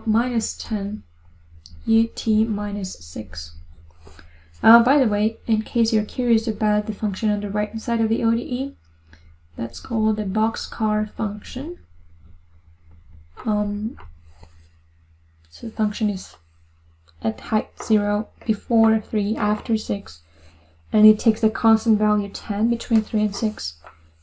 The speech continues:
That's something called the boxcar function. And notice that we are at height ten as opposed to height one. Okay, um,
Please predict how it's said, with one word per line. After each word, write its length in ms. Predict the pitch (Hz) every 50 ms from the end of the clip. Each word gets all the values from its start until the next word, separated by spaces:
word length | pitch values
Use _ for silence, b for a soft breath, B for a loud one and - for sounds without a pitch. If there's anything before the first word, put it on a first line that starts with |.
| _ -
That's 200 | 226 208 208 -
something 320 | - 220 214 214 226 214
called 280 | 214 - 214 202 202 190
the 60 | 202
boxcar 680 | 185 185 202 208 190 - - - - - 214 202 202 190
function. 520 | - 220 220 233 233 - - 311 339 349 b b b b b b b b b b - -
And 220 | 220 214 214 214 208
notice 280 | 220 220 233 233 226
that 120 | 214 214 220
we 100 | 220 208
are 80 | 208
at 100 | 208 -
height 380 | - - 220 214 220 - - - - - _ _ - - - -
ten 340 | - - 220 208 202 214 220
as 120 | 226 208 208
opposed 380 | 208 - - 208 196 185 -
to 80 | - 202
height 300 | - - 202 214 214 - - -
one. 220 | - - 254 - - _ _ _ _ _ - _ _ _ _ - _ - b b b b b b b b b b b b b b b b b b _ _ _ _ _ _ -
Okay, 300 | 339 - 254 220 - - - - - -
um, 420 | 233 220 226 226 220 220 220 214